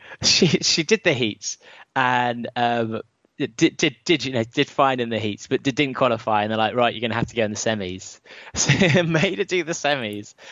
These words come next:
And at one point she thought she was gonna have to do the final.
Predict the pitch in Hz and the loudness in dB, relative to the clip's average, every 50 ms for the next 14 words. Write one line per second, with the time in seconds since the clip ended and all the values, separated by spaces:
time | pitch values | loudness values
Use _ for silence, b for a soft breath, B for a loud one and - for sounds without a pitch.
0 | B B B B - 147 143 151 165 175 190 - - 156 156 143 110 - - 147 | B B B B -2 0 2 4 4 2 2 2 0 0 0 0 -2 -6 -8 -8
1 | - - 151 143 - 117 - 135 123 110 - 131 120 110 - 110 123 - - - | -4 0 0 0 0 0 -2 -2 -2 -2 -2 -4 -4 -2 -4 -2 0 0 0 2
2 | - 123 104 113 110 107 110 - - 131 123 120 117 104 92 92 92 - | 0 -2 0 0 0 0 0 0 2 2 2 2 2 0 -4 -6 -10 -14